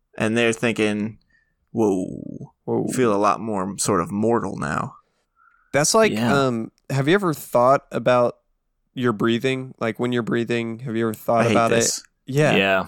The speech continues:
Speaker 1: No.
Speaker 2: And then you become over-aware and self-conscious
Speaker 3: Mm.
Speaker 2: about your
Speaker 1: I'm doing
Speaker 2: breathing?
Speaker 1: it right now.
Speaker 2: Yeah, it'd be the same for the shark. You're like, "Hey, don't stop moving." And then it's like, "Oh, shoot.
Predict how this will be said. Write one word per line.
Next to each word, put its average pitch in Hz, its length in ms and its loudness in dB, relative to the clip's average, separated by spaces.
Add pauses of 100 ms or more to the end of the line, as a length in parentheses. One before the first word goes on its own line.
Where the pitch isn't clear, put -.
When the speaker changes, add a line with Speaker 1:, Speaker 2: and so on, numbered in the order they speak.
Speaker 1:
No. - 160 -4
Speaker 2:
And 139 180 2
then 139 120 2
you 143 80 2
become 131 360 0
over-aware 143 680 2
and 120 100 -4
self-conscious 220 680 -2
Speaker 3:
Mm. - 20 -4
Speaker 2:
about - 140 2
your - 80 2
Speaker 1:
I'm 107 80 2
doing 113 80 0
Speaker 2:
breathing? 120 220 4
Speaker 1:
it 107 140 -2
right 98 260 0
now. - 440 -4
Speaker 2:
Yeah, 135 220 4
it'd 135 240 0
be 165 120 4
the 143 140 0
same 160 260 2
for 143 100 -2
the 123 120 0
shark. 135 440 2
You're 127 120 -2
like, 123 120 0
"Hey, 139 160 2
don't 123 200 0
stop 139 240 4
moving." 139 460 2 (120)
And 131 160 0
then 139 80 4
it's 131 140 0
like, 120 160 2
"Oh, 131 160 0
shoot. - 280 0